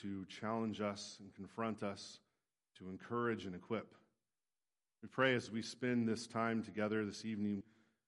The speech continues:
we would be softened to your word, that your Spirit would work in us so that we might hear what your Spirit has to say. Lord, help us to be encouraged by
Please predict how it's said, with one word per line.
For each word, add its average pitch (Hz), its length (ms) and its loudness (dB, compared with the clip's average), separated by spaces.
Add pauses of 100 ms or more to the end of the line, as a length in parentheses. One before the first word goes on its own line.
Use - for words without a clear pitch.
we 104 120 -4
would 101 160 -4
be 95 120 -6
softened 117 540 0
to 104 60 -8
your 107 120 -2
word, 110 380 0
that 98 100 -10 (120)
your 101 140 -4
Spirit - 340 -6
would 98 120 -8
work 104 260 -2
in 104 60 0
us 101 140 -2
so - 120 -8
that 101 60 -4
we 107 100 -2
might 101 240 0 (100)
hear 110 240 -2
what 101 200 -4
your 98 80 -12
Spirit 107 320 -10
has 98 180 -6
to - 80 -20
say. 107 380 -6 (1120)
Lord, 113 160 2
help 120 260 6
us 113 280 0 (120)
to 117 340 2 (560)
be 117 180 2
encouraged 123 840 0
by 104 380 4